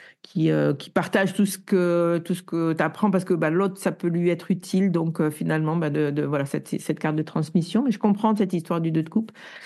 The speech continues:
Et l'autre, euh, bah, dans quelle carte on reçoit, euh, que-, quelle carte, quelle énergie doit-on travailler pour apprendre à recevoir ?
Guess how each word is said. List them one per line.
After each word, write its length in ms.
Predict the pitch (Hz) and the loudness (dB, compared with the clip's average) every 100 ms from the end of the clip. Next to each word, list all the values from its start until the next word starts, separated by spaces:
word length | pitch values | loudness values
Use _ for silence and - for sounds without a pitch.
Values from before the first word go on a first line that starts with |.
| - - | -12 0
Et 120 | 190 | 4
l'autre, 340 | 190 262 - 233 | 4 4 2 2
euh, 120 | 185 | 2
bah, 200 | 170 175 | 2 2
dans 200 | 180 202 | 4 2
quelle 260 | 214 208 190 | 2 0 2
carte 280 | 220 214 | -2 0
on 100 | 185 | 0
reçoit, 480 | 170 175 165 - 175 | 2 2 0 0 2
euh, 280 | 175 170 156 | 2 2 0
que-, 220 | 160 - 175 | 0 -2 0
quelle 240 | 226 220 | 0 0
carte, 260 | 185 233 - | 0 -2 0
quelle 200 | 220 214 | 0 2
énergie 480 | 233 233 226 214 214 | 4 2 2 2 2
doit-on 320 | 190 190 185 | 0 0 -4
travailler 540 | - 196 196 190 208 | 0 0 2 2 0
pour 260 | 202 175 151 | 0 -2 -2
apprendre 400 | 170 - 202 170 | -2 0 0 2
à 40 | |
recevoir ? 800 | 160 190 185 175 165 180 254 - | 0 -2 0 0 2 2 0 -4